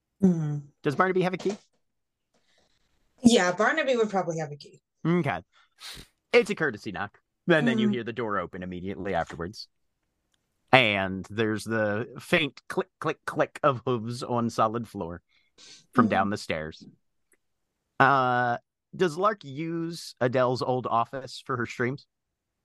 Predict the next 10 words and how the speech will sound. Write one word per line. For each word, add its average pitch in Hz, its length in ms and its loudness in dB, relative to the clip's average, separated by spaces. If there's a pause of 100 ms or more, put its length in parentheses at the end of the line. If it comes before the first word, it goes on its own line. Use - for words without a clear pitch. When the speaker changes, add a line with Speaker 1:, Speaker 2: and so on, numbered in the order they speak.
(380)
Speaker 1:
She - 180 4
does 185 200 2
not. 165 480 -2 (360)
Speaker 2:
Okay. 120 240 2 (440)
Speaker 1:
Uh, 160 260 4
specifically, 185 760 0
she 175 180 -4
leaves 165 260 -4
that 185 200 0
alone, 180 480 -2